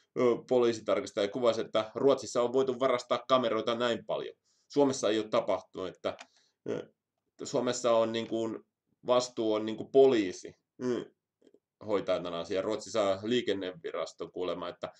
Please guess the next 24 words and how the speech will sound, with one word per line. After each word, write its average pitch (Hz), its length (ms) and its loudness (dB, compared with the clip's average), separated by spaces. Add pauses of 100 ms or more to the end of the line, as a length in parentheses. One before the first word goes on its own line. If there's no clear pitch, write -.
(160)
vähän 104 160 -2
tietynlainen 104 640 0 (540)
vaikeus, 110 360 4
ja 107 280 2
kamero-, 113 640 0 (600)
kameroiden 123 460 2
määrä 127 320 4
on 98 100 2
erilainen, 101 300 -2
että 101 120 -12
Suomessa 110 520 0
joka 101 240 -2
tolpassa 104 460 -2
ei 113 160 2
ole - 140 -4
kameraa 53 460 -10
sinänsä. - 480 -20 (540)
Eli 95 340 -6 (120)
vähän 101 200 -2
vaikea, 107 320 2
kun 104 140 0
ei 101 60 0
tiedä, 101 320 2
että 90 320 -4